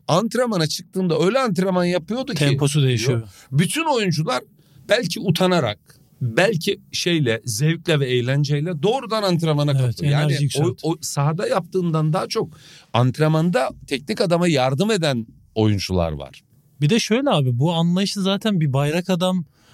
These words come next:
Speaker 2: işte kulübün simgesi olmuş. İşte Totti örneği veriyoruz mesela.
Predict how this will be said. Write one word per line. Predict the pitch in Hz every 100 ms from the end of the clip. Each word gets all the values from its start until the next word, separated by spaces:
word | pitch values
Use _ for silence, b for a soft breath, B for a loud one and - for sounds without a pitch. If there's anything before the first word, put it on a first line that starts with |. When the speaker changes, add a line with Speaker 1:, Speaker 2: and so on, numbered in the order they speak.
| b b -
Speaker 2:
işte | - 165 165 - _ - - -
kulübün | - 143 156 175
simgesi | - 156 156 - 180
olmuş. | 170 139
İşte | 131 -
Totti | 170 147 170
örneği | 160 160 170
veriyoruz | 156 127 110
mesela. | 101 110